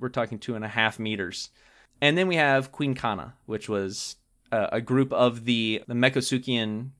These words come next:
crocodilians that were terrestrial crocodiles. So these were some of those running, long-legged,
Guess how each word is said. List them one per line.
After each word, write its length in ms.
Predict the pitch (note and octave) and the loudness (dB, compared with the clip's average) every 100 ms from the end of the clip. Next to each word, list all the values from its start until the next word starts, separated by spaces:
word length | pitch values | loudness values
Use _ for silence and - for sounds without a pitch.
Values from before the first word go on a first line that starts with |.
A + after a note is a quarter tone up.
| _ - | _ -4
crocodilians 880 | B2 A2+ A#2 A#2+ G#2 G2 G#2+ - - _ _ _ | -2 2 2 2 -2 -6 -8 -10 -12 _ _ _
that 160 | A#2+ A2+ | 2 2
were 240 | A2 G#2+ - | 2 -4 -6
terrestrial 960 | - A#2 A#2 C3 - - F#2+ D2+ - _ _ | -6 0 0 0 -6 -6 -8 -8 -12 _ _
crocodiles. 480 | - G#2+ F#2+ E2 F2+ | -2 -2 -2 -6 -6
So 80 | G2+ | -8
these 160 | G#2+ G#2+ | -6 -6
were 40 | |
some 160 | G#2 A2 | -6 -4
of 60 | |
those 180 | G#2 G2+ | -2 -2
running, 680 | G2+ G#2 A#2 A#2 A2 G2+ G2+ - _ _ _ _ _ - | -4 0 2 2 -2 -4 -8 -12 _ _ _ _ _ -8
long-legged, 1080 | G#2+ A2+ C3+ C#3 C3 B2 A#2+ A#2 A#2 B2 | 4 6 8 6 4 4 4 2 -2 -6